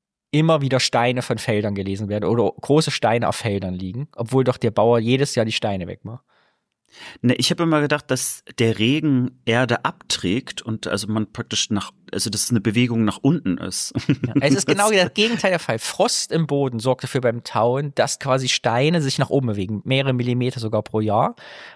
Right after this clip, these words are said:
Speaker 1: und deshalb von unten immer große Steine nach oben nachwandern.
Speaker 2: Das ist so verrückt. Jetzt
Speaker 1: Weil
Speaker 2: hab ich auch,
Speaker 1: Frieren und
Speaker 2: ich hab
Speaker 1: Abtauen dafür sorgt, dass irgendwie so eine Aufwärtsbewegung entsteht.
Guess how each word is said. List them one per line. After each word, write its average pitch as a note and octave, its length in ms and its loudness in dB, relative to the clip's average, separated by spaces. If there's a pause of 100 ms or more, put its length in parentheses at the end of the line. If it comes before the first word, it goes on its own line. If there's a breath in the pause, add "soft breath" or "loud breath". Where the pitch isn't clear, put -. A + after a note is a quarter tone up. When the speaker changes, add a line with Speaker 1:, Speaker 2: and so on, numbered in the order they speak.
(100)
Speaker 1:
und C3 200 2
deshalb C3+ 260 0
von B2 140 -2
unten G3+ 340 2
immer D3+ 180 2
große C#3 300 0
Steine B2 260 2
nach A#2+ 120 0
oben A#2 200 0
nachwandern. G#2+ 560 -6 (400)
Speaker 2:
Das - 180 0
ist - 160 0
so A2+ 120 -2
verrückt. - 680 -6 (100)
Jetzt G#2 180 2
Speaker 1:
Weil A#2 120 4
Speaker 2:
hab A#2 80 0
ich A2 60 0
auch, - 60 0
Speaker 1:
Frieren F3 160 2
und D3+ 180 0
Speaker 2:
ich - 120 0
hab - 60 0
Speaker 1:
Abtauen C#3+ 240 2
dafür C3+ 280 0
sorgt, B2+ 340 2
dass - 160 -2
irgendwie A#2 220 -4
so A#2 60 -4
eine G2+ 120 0
Aufwärtsbewegung G#2 540 -4
entsteht. - 320 -18